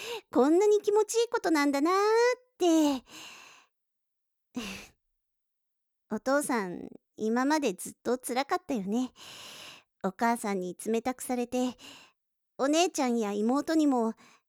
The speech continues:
キモいとか臭いとか言われてさ。<laughs> ひどいよね。みんなのために頑張ってるのに。<laughs>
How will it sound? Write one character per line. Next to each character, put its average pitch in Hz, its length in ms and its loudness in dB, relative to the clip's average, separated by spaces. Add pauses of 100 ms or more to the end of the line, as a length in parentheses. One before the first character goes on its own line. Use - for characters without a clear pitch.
(220)
キ 202 160 -4
モ 220 160 2
い 220 80 0
と - 160 -16
か 147 320 -18
臭 - 240 -6
い 220 100 -4
と - 120 -12
か 170 140 -14
言 180 160 -4
わ 220 60 -2
れ 247 120 -4
て 285 100 -8
さ。 339 260 -6 (640)
<laughs> - 220 -14
ひ - 300 -12
ど 202 120 -4
い 233 140 -2
よ 202 80 -2
ね。 214 380 -2 (840)
み 240 180 4
ん 262 80 6
な 269 100 4
の 254 140 2
た 240 120 -4
め 277 140 2
に 269 120 0
頑 269 220 2
張 294 160 -2
っ - 20 -20
て 349 120 0
る 311 100 4
の 285 100 6
に。 254 320 2 (1800)
<laughs> 233 340 -12